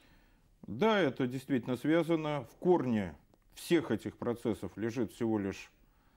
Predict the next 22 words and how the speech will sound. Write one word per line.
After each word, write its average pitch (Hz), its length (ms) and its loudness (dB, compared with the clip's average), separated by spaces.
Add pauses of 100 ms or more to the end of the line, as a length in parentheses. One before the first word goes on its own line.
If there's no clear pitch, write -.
(200)
одно. 131 520 -2 (280)
Это 107 200 -6
слабый 117 400 0
бюджет, 101 460 -6 (320)
который 101 340 -4
в 98 40 -2
очередной 113 500 -2
раз 101 220 -4
оказался 98 500 -8
нереальным, 110 640 -2
невыполнимым. 98 760 -8 (1000)
Это 165 240 2
вызывает 135 580 4
естественное 117 680 0
напряжение 107 580 -2
у 98 40 -4
тех, 107 220 -2
кто 98 100 -10
получает 98 540 -4
из 90 100 -10
него 95 220 -4
деньги. 147 420 -6